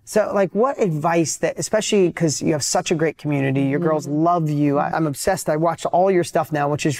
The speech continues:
Speaker 1: really crazy 'cause I barely follow anyone, but I love what you're doing.
Speaker 2: Yeah.
Speaker 1: What do you think some of the things to help somebody today make a decision? Even though we're just doing an interview before we get into our real training, this
Speaker 2: Yeah.
Speaker 1: is just about us before we get into actual
Speaker 2: Yeah.
Speaker 1: training.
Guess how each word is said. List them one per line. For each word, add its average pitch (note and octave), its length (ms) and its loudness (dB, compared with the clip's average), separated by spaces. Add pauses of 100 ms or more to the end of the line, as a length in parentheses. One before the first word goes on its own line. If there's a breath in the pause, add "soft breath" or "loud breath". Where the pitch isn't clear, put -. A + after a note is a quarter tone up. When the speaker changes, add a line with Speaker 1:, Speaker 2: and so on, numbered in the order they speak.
(100)
Speaker 1:
really F3 280 2 (600 loud breath)
crazy G3 340 0
'cause E3 140 -4
I E3+ 80 0
barely G#3+ 380 2
follow G3 340 2
anyone, F#3+ 260 2
but D#3+ 120 2
I E3 80 2
love F#3+ 200 4
what G3+ 120 2
you're F#3+ 100 4
doing. G#3 320 2
Speaker 2:
Yeah. A#3 300 4 (160)
Speaker 1:
What A3 200 2
do D#4 80 4
you C4 80 4
think A3 220 0
some G3 320 0
of F3+ 100 4
the E3 100 2
things E3 340 0
to D#3+ 120 -2
help D3+ 320 -2
somebody D3+ 380 2
today D3+ 460 0
make C#3 220 -2
a C#3+ 60 0
decision? C#3 420 0
Even G3+ 140 2
though G#3+ 80 2
we're F#3+ 120 2
just E3+ 180 0
doing F3 180 2
an E3+ 80 0
interview E3+ 300 2
before D3+ 240 0
we E3 80 2
get E3 160 0
into E3+ 240 0
our D#3 200 0 (220 loud breath)
real G3 380 4
training, F#3 640 2
this G#3 100 2
Speaker 2:
Yeah. D4 100 2
Speaker 1:
is C#4+ 60 2
just G#3 160 -2
about F3 240 2
us G3 160 -2
before F3 240 0
we E3+ 100 2
get E3+ 140 2
into E3+ 260 0
actual G#3+ 320 0
Speaker 2:
Yeah. D3+ 80 0
Speaker 1:
training. F3+ 560 0